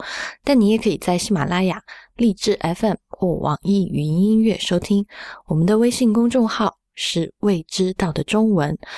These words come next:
每周会在公众号上更新简单的菜谱和餐厅评论，也欢迎大家关注。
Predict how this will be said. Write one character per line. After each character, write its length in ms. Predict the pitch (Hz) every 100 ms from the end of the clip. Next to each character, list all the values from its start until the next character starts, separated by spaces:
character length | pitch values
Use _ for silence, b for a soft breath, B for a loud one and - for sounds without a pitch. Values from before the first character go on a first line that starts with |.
| B B -
每 160 | 156
周 180 | 175 214
会 160 | 240 214
在 240 | 196 185
公 160 | 196 202
众 140 | 208
号 120 | 185
上 220 | 175 180
更 180 | 175 196
新 220 | 208 214
简 180 | 208 165 -
单 180 | 185 190
的 220 | 185 160
菜 280 | - - 226
谱 220 | 190 - -
和 180 | - -
餐 200 | - 208
厅 140 | 214 233
评 160 | 185
论， 180 | 180 202 - _ _
也 220 | 156 151
欢 240 | - 208
迎 140 | 202 202
大 140 | 202
家 120 | 196
关 240 | 190 226 226
注。 220 | 262